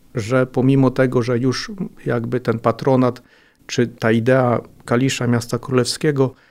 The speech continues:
nie zamknęła tematu. Wręcz przeciwnie, Rada Miejska, wszyscy radni obecni na głosowaniu podjęli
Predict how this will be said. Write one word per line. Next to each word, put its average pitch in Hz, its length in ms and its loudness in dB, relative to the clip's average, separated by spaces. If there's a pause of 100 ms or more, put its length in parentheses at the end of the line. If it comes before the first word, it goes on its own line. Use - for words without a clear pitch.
(360)
nie 156 240 4
zamknęła 139 560 2
tematu. - 540 -6 (300)
Wręcz 120 260 0
przeciwnie, 139 580 0 (280)
Rada 110 540 0
Miejska, 123 540 0
wszyscy 113 600 -2
radni 117 540 -2
obecni 104 380 -2
na 107 100 0
głosowaniu 104 640 -2
podjęli 104 500 -4